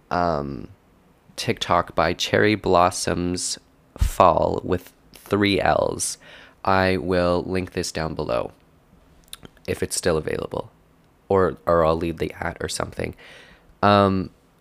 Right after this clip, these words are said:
I'm, I'm gonna play it for you because I think it's, it's from Anything Goes by Emma Chamberlain, which is a podcast I listen to a lot when I just feel like, I feel like it's a podcast I didn't quite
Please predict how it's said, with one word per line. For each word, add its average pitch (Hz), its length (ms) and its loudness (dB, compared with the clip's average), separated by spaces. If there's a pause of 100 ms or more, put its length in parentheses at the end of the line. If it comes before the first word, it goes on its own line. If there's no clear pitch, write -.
(160)
I'm, 107 140 0
I'm 107 140 2
gonna 110 140 0
play - 320 -2
it - 120 0
for - 180 -4
you - 300 -4
because - 300 -6
I 98 80 2
think 143 520 -4
it's, - 220 0
it's - 160 -4
from 127 600 0 (260)
Anything 117 340 -2
Goes 87 260 2
by 85 260 2
Emma 85 240 -2
Chamberlain, 80 720 -2 (500)
which 92 320 -2
is 87 260 2
a 92 80 -4
podcast 92 600 -4 (100)
I 87 120 -2
listen 85 340 -4
to 82 320 -6
a 85 60 0
lot 82 360 -2
when 90 120 0
I 87 80 0
just 98 220 -8
feel 107 200 0
like, 98 320 -2 (1040)
I 110 60 -6
feel 160 180 -6
like 196 140 -6
it's - 400 -4 (580)
a 110 100 -6
podcast 127 600 -6
I - 40 0
didn't 127 380 -2
quite - 580 -2